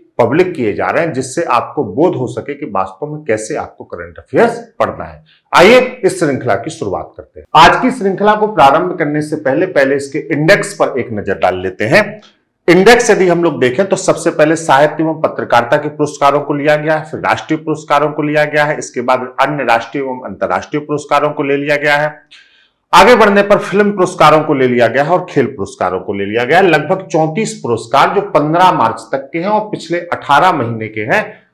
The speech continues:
उन सबको इसमें cover कर लिया गया है। मैं आपसे वादा करता हूं कि पुरस्कारों का जो प्रश्न आपके एक या दो पूछे जाते हैं, वो इससे बाहर आपके नहीं होंगे। आपको किसी magazine या किसी notes की इसके अलावा आवश्यकता नहीं है। Current affairs में हमेशा मैं आपको समझाता हूं कि आपको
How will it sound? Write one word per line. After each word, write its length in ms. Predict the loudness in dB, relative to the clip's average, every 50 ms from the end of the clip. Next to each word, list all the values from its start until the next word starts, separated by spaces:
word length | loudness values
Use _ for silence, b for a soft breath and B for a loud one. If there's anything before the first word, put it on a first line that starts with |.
| _ _ _ 2
उन 140 | 2 2 2
सबको 460 | 2 2 2 2 2 0 0 0 0 0
इसमें 280 | 0 -4 -6 -8 -8 -4
cover 240 | -4 -2 -2 -2 -2
कर 160 | -4 -6 -6
लिया 220 | -6 -6 -6 -6
गया 180 | -4 -2 -2 -2
है। 120 | -2 -2
मैं 80 | -2 -2
आपसे 240 | -2 -2 -4 -6 -6
वादा 260 | -2 -2 0 0 0 0
करता 300 | 0 0 -2 0 2 2
हूं 160 | 2 2 0 -2 B B B B B -6
कि 60 | -4 -4
पुरस्कारों 600 | -2 0 0 0 0 0 0 2 2 2 4 2 0
का 140 | -4 -4 -6 -6 -6 -6
जो 100 | -6 -6
प्रश्न 420 | -2 -2 -2 -2 -2 -4 -6 -6 -4 -4
आपके 360 | -4 -4 -4 -6 -8 -6 -6
एक 160 | -6 -4 -6
या 60 | -6
दो 100 | -4 -6 -8
पूछे 360 | -10 -10 -14 -14 -12 -12 -8
जाते 300 | -6 -6 -6 -6 -6 -8
हैं, 80 | -6 -6
वो 120 | -8 -8 -10
इससे 260 | -10 -10 -6 -6 -6
बाहर 320 | -4 -4 -4 -6 -6 -8 -12
आपके 280 | -12 -12 -12 -10 -10
नहीं 240 | -8 -8 -10 -10 -12 -16
होंगे। 220 | -16 -12 -6 -4
आपको 260 | -4 -4 -4 -6 -12 -12
किसी 360 | -10 -12 -10 -8 -6 -6 -4
magazine 380 | -4 -6 -6 -6 -8 -10 -10 -10
या 60 | -12
किसी 340 | -12 -14 -14 -14 -12 -12 -12
notes 220 | -12 -14 -14 -14 _
की 100 | -12 -12
इसके 320 | -12 -14 -18 -10 -8 -8 -8
अलावा 380 | -6 -6 -4 -4 -4 -2 -4
आवश्यकता 640 | -4 -6 -8 -10 -12 -16 -18 -20 -20 _ _ -6 -6 -6 -6 -8
नहीं 260 | -6 -6 -6 -8 -10 -14
है। 120 | -16 -16 _ B B B B B B B B 2
Current 280 | 4 6 6 6 4 2
affairs 420 | 2 2 2 2 2 2 0 -2
में 80 | -4 -4
हमेशा 420 | -4 -4 -4 -4 -4 -2 -2 -4
मैं 160 | -4 -2 -4 -4
आपको 240 | -6 -6 -10 -14 -14
समझाता 440 | -14 -12 -10 -8 -6 -4 -2 -2 -2
हूं 120 | -2 -4
कि 140 | -6 -4 -2 -2
आपको 260 | -2 -2 -4 -6